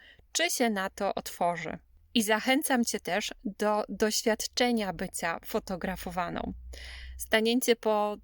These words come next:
tej tak zwanej drugiej stronie obiektywu może być bardzo cennym doświadczeniem, które pomoże ci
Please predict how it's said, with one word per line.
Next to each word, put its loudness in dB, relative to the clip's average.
tej 0
tak 0
zwanej 2
drugiej 2
stronie 0
obiektywu 0
może 4
być -2
bardzo 2
cennym -2
doświadczeniem, -2
które 0
pomoże 2
ci -2